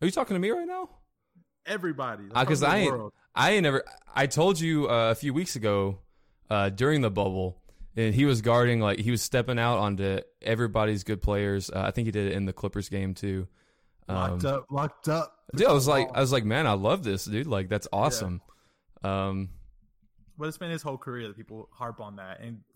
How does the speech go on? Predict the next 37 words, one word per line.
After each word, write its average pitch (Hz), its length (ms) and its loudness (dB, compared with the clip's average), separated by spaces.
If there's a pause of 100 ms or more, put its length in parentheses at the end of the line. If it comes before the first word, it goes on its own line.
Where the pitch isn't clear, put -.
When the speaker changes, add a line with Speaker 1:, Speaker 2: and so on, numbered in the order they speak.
(140)
Speaker 2:
more 147 180 -8
often 160 200 -8
than 135 120 -10
not, 131 200 -6
Kawhi 120 320 -4
is 107 80 -8
not 117 180 -8
guarding 117 220 -6
the 110 80 -10
best 104 260 -12
player 120 280 -8
unless 110 280 -10
it 101 80 -20
comes 110 220 -12
down 110 200 -10
to 104 60 -20
the 101 80 -16
minute 107 240 -14
that 104 120 -14
he 98 100 -16
has 98 220 -10
to. 80 100 -20 (260)
And 120 120 -10
then 120 180 -6
it - 100 -14
came 135 140 -6
down 139 140 -4
to 123 40 -6
the 113 80 -4
minute 127 280 -4
that 123 100 -4
he 117 60 -6
had 117 260 -6
to, 135 140 -8
and 117 80 -8
he 104 80 -10
didn't. 95 320 -12